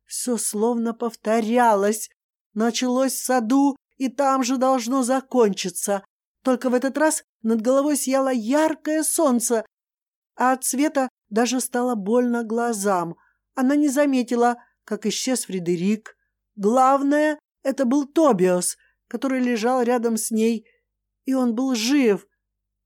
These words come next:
Значит, всё хорошо. Она постепенно вспоминала, что произошло. Этот ужасный вечер, когда его пытал наставник,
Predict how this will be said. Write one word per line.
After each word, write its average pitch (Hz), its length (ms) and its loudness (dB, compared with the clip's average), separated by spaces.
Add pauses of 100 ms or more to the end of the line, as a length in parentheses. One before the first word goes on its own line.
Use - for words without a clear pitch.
(160)
Значит, 233 520 -4
всё - 500 -8
хорошо. 220 800 -8 (560)
Она 269 200 -2
постепенно 269 540 -4
вспоминала, 262 960 0 (560)
что - 340 -2
произошло. 185 920 -4 (420)
Этот 302 340 -2
ужасный 254 640 2
вечер, 240 540 0 (380)
когда 247 280 -2
его 294 360 2
пытал 269 600 0
наставник, 240 1040 0